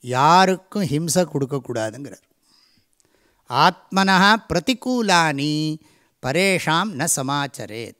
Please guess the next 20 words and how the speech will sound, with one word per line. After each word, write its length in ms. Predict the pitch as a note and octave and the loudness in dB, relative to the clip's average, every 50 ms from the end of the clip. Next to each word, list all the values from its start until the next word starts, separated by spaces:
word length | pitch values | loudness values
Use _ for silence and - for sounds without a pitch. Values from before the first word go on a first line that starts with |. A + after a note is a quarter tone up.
| _ _ | _ _
உனக்கு 640 | - A#2+ D#3+ F#3 A3 G#3+ D#3+ _ - A3+ G#3+ G3+ | -10 -6 -4 -2 -2 -4 -4 _ -6 -4 -2 0
எது 220 | G3 G#3 A3 B3+ C4+ | 0 0 0 0 -2
பிரதிகூலம்னு 680 | - F#3+ F#3+ G3 - A#3 G#3 - A#3 A#3+ A#3+ A#3+ B3 | -2 -2 -4 -4 -4 -6 -8 -4 0 0 2 2 2
நீ 360 | B3+ B3+ C4 B3+ A#3 G3+ F#3+ | 0 0 0 0 0 0 -2
நினைக்கிறையோ, 920 | F3 E3 D#3+ F#3 G3+ F#3+ - G#3 G3 F#3 F3 E3 D#3+ D#3+ E3 E3 E3 E3+ D#3+ - _ _ _ _ _ _ | -2 -2 -2 -2 -2 -4 -2 0 2 2 4 4 4 4 4 4 4 2 0 -2 _ _ _ _ _ _
அதை 300 | _ - C#3+ F3+ G3+ G#3+ | _ 0 2 4 4 4
நீ 160 | G3+ G3+ G3+ | 2 4 4
யாருக்கும் 800 | F#3+ F#3 F3+ F#3+ G3+ G#3+ G#3 G3 - - A#3+ C#4 D#4 D#4+ D#4 - _ - _ _ _ _ _ | 6 8 8 10 10 10 8 6 6 6 8 8 8 6 2 -4 _ -20 _ _ _ _ _
செய்யக்கூடாது. 840 | - - D3 C#3+ D3 E3 D#3+ - - - B2+ A#2+ A2 G#2 G2+ A2 - | -10 -4 -2 0 0 0 0 -2 -4 -8 -8 -8 -6 -8 -10 -8 -2
அப்ப 200 | - G#3 G#3 A3 | -2 0 0 0
நம்ம 160 | G#3 G#3 G3+ | -2 -2 -2
பாசிட்டிவா 340 | F3 G3 G3+ G#3+ F#3 A#3 G3 | 0 2 2 2 2 0 -2
எப்படி 360 | A3 A3 A3 G#3+ F#3 G3+ G#3 | 0 2 2 2 2 0 -2
போட்டுக்கலாம்? 500 | F#3 F#3+ F#3 F#3 F3 F3+ F3 F3+ F3+ E3+ - _ _ _ _ _ _ _ | -2 -2 -4 -2 -2 0 0 0 0 -4 -6 _ _ _ _ _ _ _
எனக்கு 480 | C3+ D3 F3+ G#3+ A#3 G#3 - - A3+ | -4 -2 0 0 0 -2 -2 -4 -2
மத்தவாள்லாம் 680 | G#3+ G3 F#3+ - - A3+ A3 A3 A3 A3+ A#3 B3 B3+ A3 | -2 -2 -4 -2 0 4 6 6 6 6 6 2 2 2
என்ன 260 | F#3+ F#3+ G#3+ A3+ A3+ - - | 0 0 0 0 0 0 0
செய்யணும்னு 360 | G3 F#3 G3 G#3 G#3+ A3 A3+ | 0 2 2 2 2 2 2
நான் 400 | A#3+ B3 B3 A#3+ G3+ F3+ F3+ E3+ | 2 2 2 2 2 2 2 2
நினைக்கிறேனோ, 1080 | D#3 D3+ D#3 F#3 G#3 F#3+ E3 - D#3 A3 G#3+ F3+ D#3+ D3+ D3+ D#3 D#3+ E3 E3+ E3+ E3+ | 2 2 2 2 2 0 2 4 6 6 8 6 6 4 4 4 4 4 4 4 2